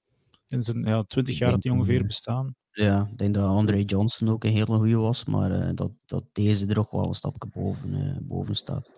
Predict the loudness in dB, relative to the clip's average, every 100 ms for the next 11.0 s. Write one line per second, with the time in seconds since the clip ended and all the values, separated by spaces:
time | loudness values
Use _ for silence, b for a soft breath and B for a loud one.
0 | B B B B -6 -6 -6 _ _ 0
1 | 2 2 2 2 0 -4 -4 0 0 4
2 | 4 6 6 4 4 2 4 4 4 2
3 | 2 2 0 0 0 0 -2 -4 -4 -2
4 | -2 -4 -4 -4 -6 -4 -4 -4 -4 -8
5 | _ -6 -4 -4 -10 -12 _ -8 -6 -6
6 | -6 -8 -4 -4 -4 -6 -8 -10 -8 -8
7 | -8 -10 -10 -12 -16 -14 -12 -8 -6 -2
8 | 0 0 0 0 2 0 0 0 0 -2
9 | -4 0 0 0 0 0 2 2 0 -4
10 | -6 -6 -6 -6 -4 -2 -2 -2 -4 -6